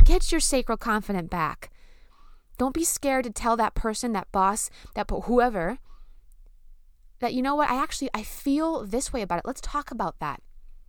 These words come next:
That'll be a whole nother talk. This is so fun. People get so, oh my God, this whole, this whole episode is just, like, chills galore. I'm realizing, and again, this is all experience, like, I'm growing with you, right? And I've just, I've overcome this, I've mastered this, and it's so fun to look back in hindsight.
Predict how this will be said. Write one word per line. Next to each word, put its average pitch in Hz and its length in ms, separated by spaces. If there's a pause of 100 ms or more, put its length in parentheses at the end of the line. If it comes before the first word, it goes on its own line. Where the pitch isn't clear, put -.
(200)
That'll 302 160
be 330 80
a 220 60
whole 208 200
nother 196 200
talk. 180 300
This - 140
is 247 100
so 226 300
fun. 175 320 (280)
People 311 280
get 254 180
so, 247 580 (640)
oh 262 80
my 220 140
God, 190 160
this 185 120
whole, 202 260
this 202 160
whole 208 140
episode 196 280
is 165 80
just, 165 160
like, 151 140 (200)
chills 196 260
galore. 151 360 (760)
I'm 240 180
realizing, 240 480
and 202 80
again, 202 300
this 180 140
is 196 160
all 220 140
experience, 190 460
like, 165 160
I'm 208 200
growing 190 240
with 180 180
you, 143 220
right? 165 260
And 175 80
I've 165 140
just, 175 180
I've 165 160 (160)
overcome 190 420
this, 240 140
I've 156 140
mastered 180 340
this, 175 140
and 170 60
it's 139 100
so 190 160
fun 220 180
to 196 80
look 175 160
back 180 240
in 175 60
hindsight. 175 500